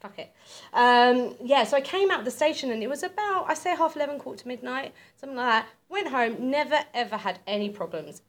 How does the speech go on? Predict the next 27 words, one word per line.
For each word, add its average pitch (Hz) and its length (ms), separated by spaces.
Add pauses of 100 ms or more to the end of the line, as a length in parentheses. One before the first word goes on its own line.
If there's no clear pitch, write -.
in 196 120
my 180 120
whole 202 320
life 175 340
around 165 200
my 160 160
area. 170 360 (300)
Never, 202 760 (180)
yeah, 190 300 (100)
maybe 262 340
followed 208 400
a 185 40
couple 202 220
of 180 80
times 185 240
as 170 140
a - 40
teenager, 190 580 (260)
but - 180
nothing's 185 600
ever 170 120
happened 160 300
to 175 60
me 170 100
and 185 160
nothing's 196 300
ever 185 160